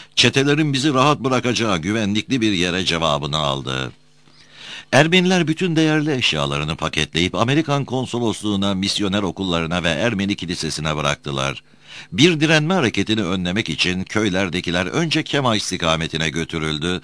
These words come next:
sonra Erzurum'daki Ermeniler onları izledi. Yolda eski varlıklı köylerin yıkıntılarını gördüler.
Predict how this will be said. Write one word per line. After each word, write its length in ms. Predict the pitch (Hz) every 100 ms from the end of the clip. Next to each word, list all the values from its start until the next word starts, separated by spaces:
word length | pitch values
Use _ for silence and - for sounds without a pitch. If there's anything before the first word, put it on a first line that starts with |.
| - -
sonra 280 | - 147 156
Erzurum'daki 640 | 160 165 147 147 139 139
Ermeniler 520 | - 139 113 101 101 101
onları 460 | 87 98 78 82
izledi. 600 | 80 65 69 64 65 62 - _ - -
Yolda 420 | - 78 71 80 80
eski 320 | 92 - 110
varlıklı 480 | 110 98 117 139 135
köylerin 480 | 135 117 120 135
yıkıntılarını 680 | 104 107 117 98 104 87 82
gördüler. 800 | 87 73 71 69 67 65 65